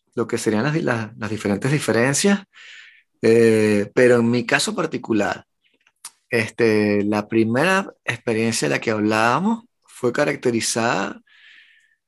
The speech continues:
haciendo todos los caveats de que es súper difícil de resumir y que son horas y tal. Pero si tuviésemos que, o al menos desde mi punto de vista, si tuviese que resumir la primera experiencia,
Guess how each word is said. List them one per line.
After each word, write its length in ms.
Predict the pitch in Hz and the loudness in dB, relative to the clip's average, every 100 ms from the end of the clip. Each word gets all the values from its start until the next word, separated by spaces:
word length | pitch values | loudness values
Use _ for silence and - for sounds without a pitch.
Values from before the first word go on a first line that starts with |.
| _ _ 104 | _ _ -10
haciendo 360 | 104 110 113 | -8 -6 -2
todos 140 | 127 131 | 2 2
los 120 | 131 | 0
caveats 440 | 117 110 113 123 | -2 0 0 0
de 80 | 113 | -4
que 80 | 110 | -4
es 60 | 104 | -4
súper 240 | 110 110 | -4 -2
difícil 320 | 104 101 120 | -2 -2 -2
de 80 | 113 | 0
resumir 640 | 110 - 82 101 139 117 101 | -2 -4 -6 0 2 2 0
y 60 | |
que 80 | - | -4
son 240 | - 95 98 | -8 -10 -4
horas 280 | 117 117 131 | 0 2 0
y 60 | 131 | -2
tal. 260 | 98 - _ _ _ | -4 -8 _ _ _
Pero 140 | - 113 | -4 -2
si 100 | 120 | 2
tuviésemos 400 | 120 117 185 190 | 4 4 2 2
que, 340 | 160 135 107 - | 4 4 2 -2
o 100 | 117 | -4
al 160 | 117 | -2
menos 260 | 110 135 165 | -2 -2 -4
desde 220 | 175 120 | -4 -2
mi 80 | 117 | 0
punto 280 | 117 127 127 | 0 -2 4
de 60 | 120 | 4
vista, 220 | 110 127 | 4 -2
si 80 | 113 | -4
tuviese 220 | 107 151 | -4 -2
que 80 | 160 | -2
resumir 320 | 151 131 123 | -2 -4 -4
la 100 | 143 | -4
primera 300 | 135 117 160 | -2 -2 -2
experiencia, 600 | 175 185 151 143 - | -2 -2 -2 -2 -4